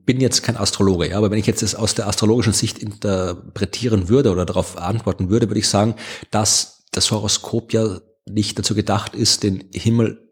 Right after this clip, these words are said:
exakt abzubilden, sondern dass es halt einfach nur eine symbolische Entsprechung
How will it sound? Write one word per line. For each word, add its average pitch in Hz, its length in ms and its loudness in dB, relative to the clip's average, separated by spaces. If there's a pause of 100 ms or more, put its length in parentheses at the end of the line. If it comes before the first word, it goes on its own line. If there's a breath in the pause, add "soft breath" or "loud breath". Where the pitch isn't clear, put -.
exakt - 560 -6
abzubilden, 139 840 0
sondern 120 480 2 (340 loud breath)
dass - 120 -4
es 107 80 2
halt 117 100 0
einfach 107 300 -4
nur 110 200 2
eine 104 460 -2
symbolische 107 580 -2
Entsprechung 98 600 0